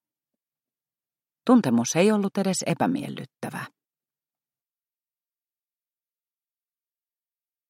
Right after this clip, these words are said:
Kaksi. Lattialla makaava nainen oli vielä vähän aikaa sitten ollut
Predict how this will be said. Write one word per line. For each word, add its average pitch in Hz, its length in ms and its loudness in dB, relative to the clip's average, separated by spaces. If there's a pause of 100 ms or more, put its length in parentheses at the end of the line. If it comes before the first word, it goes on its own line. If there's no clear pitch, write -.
Kaksi. - 600 2 (2000)
Lattialla 226 560 8
makaava 208 420 8
nainen 202 400 6
oli 151 180 4
vielä 147 260 6
vähän 160 240 4
aikaa 123 320 4
sitten 135 380 -2
ollut 131 240 0